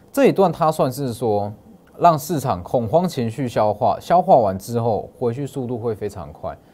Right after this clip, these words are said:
这不就是最标准的 V 型反转，是吧？所以其实当时也是很多的投资人手上持有非常大量的世芯、创意，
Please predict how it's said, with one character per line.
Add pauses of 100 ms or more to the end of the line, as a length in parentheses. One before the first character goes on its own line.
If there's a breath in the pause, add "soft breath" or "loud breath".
(400 soft breath)
这
不
就
是
最
标
准
的
V
型
反
转， (680)
是
吧？ (1600 soft breath)
所
以
其
实
当
时
也
是
很
多
的
投
资
人
手
上
持
有
非
常
大
量
的
世
芯、 (360)
创
意，